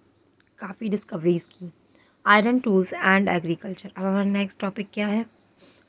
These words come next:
Iron tools and agriculture। Iron and our life, things made of iron and steel are a part of our daily lives, ठीक है। तो, अ, जो iron की चीज़ें हैं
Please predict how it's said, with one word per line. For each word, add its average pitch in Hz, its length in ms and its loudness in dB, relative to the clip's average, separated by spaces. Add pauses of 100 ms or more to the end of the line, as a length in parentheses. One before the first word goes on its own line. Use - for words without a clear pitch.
(120)
Iron 185 280 -4
tools 180 400 -4 (220)
and 185 220 -2
agriculture। 170 800 -12 (1080)
Iron 233 340 4 (200)
and 190 340 2
our 185 240 2
life, 151 360 -2 (520)
things 254 340 2
made 185 200 2
of 175 220 2
iron 180 440 6
and 190 240 2
steel 220 380 2
are 175 220 4
a 170 80 2 (120)
part 190 220 6
of 170 180 -2
our 175 180 -6
daily 165 380 2
lives, 156 440 -6 (580)
ठीक 240 200 0
है। 240 160 0 (420)
तो, 247 200 2
अ, 196 320 6
जो 190 220 0
iron 196 420 6
की 226 220 -2
चीज़ें 208 440 2
हैं 190 260 0